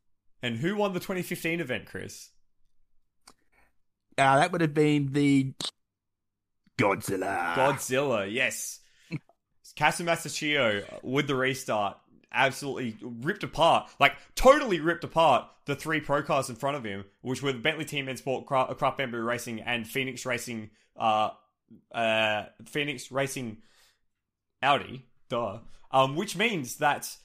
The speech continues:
Speaker 1: um, for Marco Mappelli and Lorenz Vanthoor, it didn't, it wasn't the worst because they have taken overall victories in other Audis. But for Markus Winkelhock,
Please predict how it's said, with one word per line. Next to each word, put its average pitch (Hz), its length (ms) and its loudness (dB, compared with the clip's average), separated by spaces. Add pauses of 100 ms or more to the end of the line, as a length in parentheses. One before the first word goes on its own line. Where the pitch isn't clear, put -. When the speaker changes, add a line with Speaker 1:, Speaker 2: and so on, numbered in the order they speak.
(100)
Speaker 1:
um, 139 240 4
for 156 180 -8
Marco 185 260 2
Mappelli 160 380 0
and 135 80 -6
Lorenz 135 240 -2
Vanthoor, 131 560 -2 (140)
it - 80 -6
didn't, 139 240 -4 (180)
it 139 100 -2
wasn't 143 280 -2
the 127 60 -4
worst 131 360 0
because 117 220 -10
they 127 160 0
have 123 320 -6
taken 117 520 -8
overall 117 360 -2
victories 110 560 -8
in 120 160 -8
other 123 240 -2
Audis. 107 420 -8 (200)
But 123 120 -2
for 127 80 -10
Markus 180 380 2
Winkelhock, 151 540 -4